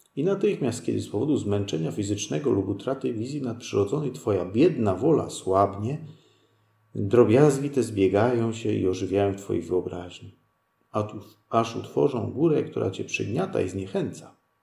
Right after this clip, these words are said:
Trudności w pracy, ciężar posłuszeństwa, brak środków, złudzenie beztroskiego życia, małe i wielkie odstręczające pokusy,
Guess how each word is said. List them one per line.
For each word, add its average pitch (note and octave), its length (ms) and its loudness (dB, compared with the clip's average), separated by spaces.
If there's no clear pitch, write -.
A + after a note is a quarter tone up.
Trudności B2+ 540 0
w - 80 -16
pracy, C3 400 -4
ciężar A#2+ 540 -2
posłuszeństwa, G#2 600 -8
brak A#2 300 2
środków, - 580 -2
złudzenie B2+ 500 4
beztroskiego G#2+ 720 -4
życia, - 440 -10
małe A#2+ 460 0
i A2 120 -2
wielkie D3+ 420 8
odstręczające G2 840 0
pokusy, - 520 -10